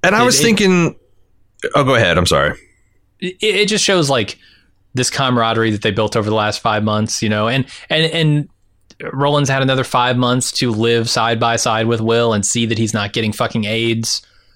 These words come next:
Speaker 2: from breathing the same
Speaker 1: Yeah.
Speaker 2: air as this man, right? And so, like,
Speaker 1: Yeah.
Speaker 2: he,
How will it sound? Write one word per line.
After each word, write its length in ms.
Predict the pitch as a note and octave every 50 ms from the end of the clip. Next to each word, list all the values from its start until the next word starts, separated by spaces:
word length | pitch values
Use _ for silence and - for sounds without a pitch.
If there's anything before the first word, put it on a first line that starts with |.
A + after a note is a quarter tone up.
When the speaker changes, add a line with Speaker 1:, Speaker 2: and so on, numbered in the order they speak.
| _ _ _
Speaker 2:
from 180 | - - A#2 G#2
breathing 320 | A#2+ A#2+ A#2 A#2 A#2+ A#2
the 60 | A2
same 240 | G#2+ - G2 F2 E2+
Speaker 1:
Yeah. 60 | -
Speaker 2:
air 120 | A2 A2 A2
as 120 | A2 G#2+
this 180 | A#2 A2+ - -
man, 260 | B2 A2+ A2+ A2+ A2
right? 320 | G#2+ G#2+ G#2+ A2 A2+ A2 A2+
And 160 | A2 G#2 G2
so, 220 | - B2 A#2 A2
like, 260 | A2 G#2 G2+ - -
Speaker 1:
Yeah. 260 | - F#2+ F2+ E2+ E2+ E2 - _ _ _ _ _ _ _ _ _ _ _ - -
Speaker 2:
he, 140 | E3 D#3 D3